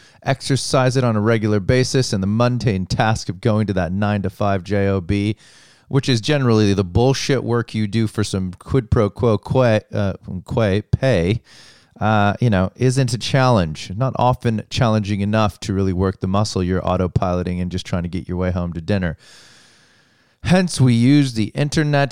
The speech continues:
to make ourselves smarter, not because our brains are getting the work, but because, generally speaking, we use it to feed our ego.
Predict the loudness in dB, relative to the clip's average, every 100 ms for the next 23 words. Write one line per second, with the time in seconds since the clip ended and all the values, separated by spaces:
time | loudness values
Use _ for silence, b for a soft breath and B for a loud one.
0 | -4 -2 0 2 0 0 -2 -2 0 2
1 | 2 0 -4 -10 -6 0 0 2 0 0
2 | 0 -2 0 0 0 0 0 0 2 2
3 | 2 2 0 -2 0 2 2 0 2 2
4 | 2 -2 -2 -2 -2 -2 0 2 4 4
5 | 2 0 -2 0 -2 -6 -2 -2 0 0
6 | 0 -4 -4 -2 -2 -2 -2 0 0 -4
7 | -2 2 2 2 -2